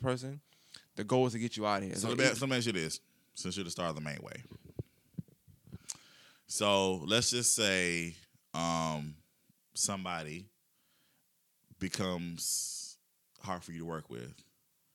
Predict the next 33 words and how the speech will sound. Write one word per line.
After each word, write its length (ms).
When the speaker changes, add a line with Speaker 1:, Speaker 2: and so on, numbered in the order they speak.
Speaker 2:
and 600
you're 120
doing 220
press, 640
and 80
you're 140
like, 380
you 100
know, 360
you, 80
you, 260
you 240
having 200
to 140
explain 760
why 180
the 120
actor 220
is 80
no 100
longer 200
on 120
the 80
show. 360
Speaker 1:
Mm-hmm. 220
Speaker 2:
How 120
do 60
you 160
handle 200
that? 220
And, 120
and 140
I'm, 140